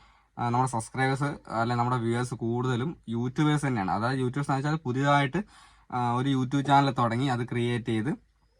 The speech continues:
അവരുടെ ആ, ആ, എന്താ പറയുക, ഒരു പുതിയ ഒരു യൂട്യൂബർ ആകാൻ വേണ്ടിയിട്ട് കഷ്ടപ്പെടുന്ന ഒരുപാട് പേരുണ്ട്. അവരാണ് നമ്മുടെ കൂടുതലും നമ്മുടെ ആ, ആ, ജിജോസ് വ്ലോഗിൻ്റെ അകത്തുള്ള സബ്സ്ക്രൈബേഴ്സ്.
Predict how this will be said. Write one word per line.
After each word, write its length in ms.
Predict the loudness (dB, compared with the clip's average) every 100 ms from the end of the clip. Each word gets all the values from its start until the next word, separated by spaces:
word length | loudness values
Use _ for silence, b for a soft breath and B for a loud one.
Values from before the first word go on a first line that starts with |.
| _ _ _ _ -2 2
അവരുടെ 340 | 2 2 4 6
ആ, 100 | 8 6 4 0
ആ, 20 | -2 -4 -6 -12 -10
എന്താ 140 | -2 0
പറയുക, 320 | 2 0 0
ഒരു 100 | -4 -6
പുതിയ 300 | -4 -2 0 -2
ഒരു 100 | -4 -6 -6
യൂട്യൂബർ 400 | -4 0 2 4 6
ആകാൻ 240 | 4 4 2 2
വേണ്ടിയിട്ട് 340 | 0 -2 -4 -6 b b
കഷ്ടപ്പെടുന്ന 500 | -10 -2 0 0 0 0
ഒരുപാട് 440 | 2 4 6 4
പേരുണ്ട്. 420 | 2 -2 -2 -2 -2 0
അവരാണ് 440 | 2 4 6 6 4 2
നമ്മുടെ 220 | 0 0
കൂടുതലും 440 | -2 -2 -2 -2 0
നമ്മുടെ 220 | 0 2 4
ആ, 80 | 4 2 -2 -8
ആ, 20 | -4 -2 -2 -4
ജിജോസ് 260 | -4 -6 -2
വ്ലോഗിൻ്റെ 320 | -2 0 -2
അകത്തുള്ള 280 | -4 -2 -4
സബ്സ്ക്രൈബേഴ്സ്. 520 | -4 -6 -4 -4 -4